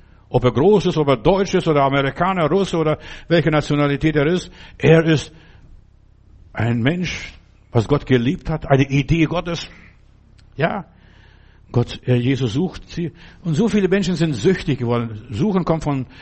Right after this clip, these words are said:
äh, süchtig kommt von suchen. Die Menschen suchen und werden süchtig, rauschgiftsüchtig, alkoholsüchtig, tablettensüchtig. Was heilt mich, verstehst du? Was hilft mir, was bringt mich weiter? Du möchtest mehr vom Leben haben. Bist ein Suchender.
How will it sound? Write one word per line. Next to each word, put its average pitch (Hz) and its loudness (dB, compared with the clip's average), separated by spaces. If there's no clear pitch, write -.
äh, 117 -2
süchtig 165 0
kommt 147 0
von 131 0
suchen. 127 -4
Die 156 -8
Menschen 165 -4
suchen 139 -4
und 143 -2
werden 156 -2
süchtig, 170 -2
rauschgiftsüchtig, 165 -4
alkoholsüchtig, 170 -2
tablettensüchtig. 160 -4
Was 165 0
heilt 175 0
mich, 170 2
verstehst 165 -2
du? 165 -2
Was 165 -2
hilft 185 0
mir, 165 -2
was 156 2
bringt 170 0
mich 143 0
weiter? 170 -2
Du 165 0
möchtest 147 0
mehr 170 4
vom 165 0
Leben 180 2
haben. 160 -2
Bist 123 0
ein 127 0
Suchender. 151 -4